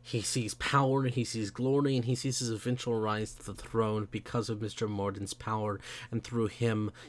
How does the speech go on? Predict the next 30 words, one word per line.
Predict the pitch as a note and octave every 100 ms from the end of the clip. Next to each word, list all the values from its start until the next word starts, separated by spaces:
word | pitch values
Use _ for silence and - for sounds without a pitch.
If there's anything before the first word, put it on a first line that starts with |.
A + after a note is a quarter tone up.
| -
he | - A2+
gain, | A#2+ A2+ A2
you | C3 A2+ A#2
know, | G#2+
Rifa | G2+ A2+ - G2
has | - A2 G#2+ F#2+
power. | - - G2+ E2+ - - - - - -
That's | B2+
all | C3+
he | B2+ B2
sees. | - - - - - - - - -
Londo | A2+ C3+ C3+ A#2
is | G2 -
older, | A#2+ B2+ C#3
more | B2+ G#2+
experienced, | G2+ - B2 A#2 A2+ - -
sees | - - C#3 C3+ C3 B2+ A#2+ - - -
what's | A#2 A2+ - -
truly | - B2 G#2+ G2
going | G#2 G#2+ G2+
on. | G2+ G2+
He's | A#2+ A2
able | A2 G#2+
to | - - -
analyze | C3 D#3 B2+ G#2+ -
the | G2+
situation | G#2 - A2 G2+ G#2
and | G2+
understand. | G#2 A2+ - A#2+ A2+ A2+ - - - - - - - - -
Uh, | B2 G#2+ G2+